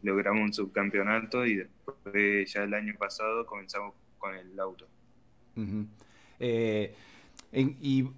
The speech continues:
Speaker 2: le fuiste tomando el, el gusto, obviamente, vos naciste en los autódromos, ibas, eh, todos los fines de semana por, por todos lados, encima en esa época tu viejo corría en varias categorías, así que estaba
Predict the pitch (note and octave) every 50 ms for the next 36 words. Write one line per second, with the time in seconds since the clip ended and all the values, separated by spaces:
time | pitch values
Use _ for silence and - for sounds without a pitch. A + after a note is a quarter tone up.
0 | - - C3+ B2+ C3 B2 - F#3 G3+ G3 F#3+ F3 - E3 D#3 E3+ F3 F3+ E3+ E3+
1 | D#3+ D3+ D3 C#3 B2+ A#2 - - G#2 A#2+ B2 B2 C#3 E3 D#3+ - - E3 D3+ D3
2 | D#3+ D#3+ D#3+ D#3+ E3 F#3 F#3 C#3+ C3+ A#2+ C#3 D3 C#3+ C#3 B2+ A#2+ A2+ A2+ A2+ A2+
3 | - - D#3 D#3+ D#3 - D3 C3+ B2+ B2 A2+ G#2+ G2+ G2 G#2+ A2 A2 A2 - B2
4 | A#2+ A#2+ - D3+ E3 F3 E3+ D#3+ D3+ C3+ B2+ C3+ C#3 C3+ B2+ A#2+ A2+ G#2+ G2 F#2
5 | - - - G#2+ G2 G#2+ - - - - - - - C#3+ C#3+ C#3+ D3 C#3 C#3 D3
6 | D3+ D3+ C#3 C#3 C3+ C#3+ D#3 D#3+ D#3+ D3+ C#3 - - A#2+ A#2+ A#2+ G#2+ G#2 F2+ -
7 | - A2 A2 A2 - C#3+ C#3 C3+ B2+ C3+ D#3 E3+ E3+ D#3 D3 C3+ B2 - - C#3+
8 | C#3 C3+ C3 B2 G#2+ G#2 A2+ - - - - - - - - A#2+ C3 B2+ - C#3
9 | D3 C#3+ A#2 D3 A2+ C3+ C3+ C3 B2+ B2 A#2+ A#2 A#2 - A2+ A2 C3+ C#3+ C3+ C#3
10 | A#2+ A#2+ B2+ C3+ C3+ C3 B2+ C#3 C#3+ D3 C#3+ C3 C3+ B2+ G#2+ B2+ A#2+ B2 B2+ D3
11 | D#3+ E3+ D3 C3 - - C3 A#2 B2 A2+ - C3 B2+ B2+ B2 A#2+ A2 G2+ G2 -
12 | -